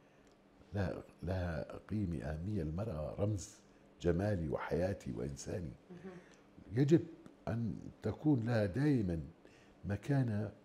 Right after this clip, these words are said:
Speaker 1: ويجب أن التعامل معها يكون بالرقة والمحبة. هلا بيطلع لي واحد بقول لي: "شو؟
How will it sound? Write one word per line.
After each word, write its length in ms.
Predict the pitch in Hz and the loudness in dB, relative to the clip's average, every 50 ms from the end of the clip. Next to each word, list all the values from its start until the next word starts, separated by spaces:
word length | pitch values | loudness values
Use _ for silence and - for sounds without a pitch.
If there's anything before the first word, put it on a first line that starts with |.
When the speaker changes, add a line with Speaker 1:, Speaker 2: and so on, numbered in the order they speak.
| - - 95 | -16 -6 -2
Speaker 1:
ويجب 480 | 107 107 107 120 135 135 123 117 - | 0 2 4 4 2 2 0 0 -2
أن 80 | 98 107 | -2 -4
التعامل 400 | 107 - - - 82 107 117 107 | -4 -2 0 0 2 2 2 0
معها 200 | 98 - 85 87 | -2 0 0 0
يكون 320 | 90 101 98 - - 92 87 | 0 0 -2 -6 -6 -6 -4
بالرقة 440 | - 107 104 104 90 - - 71 71 69 | -4 -4 -2 -4 -4 -4 -4 -6 -4 -2
والمحبة. 540 | 71 80 90 - - - - - - - - - - - - - - - - | -2 -2 -2 -2 -4 -6 -8 -8 -10 -10 -16 -18 -18 -20 -20 -20 -8 0 6
هلا 120 | 175 196 | 10 10
بيطلع 240 | 185 175 - 185 139 | 10 12 12 12 12
لي 80 | 139 131 | 12 12
واحد 380 | 104 90 - - 92 87 87 120 | 12 12 10 8 4 -4 -2 0
بقول 140 | 127 131 | 2 4
لي: 80 | 131 127 | 4 4
"شو؟ 220 | - - 90 98 | 2 0 -4 -4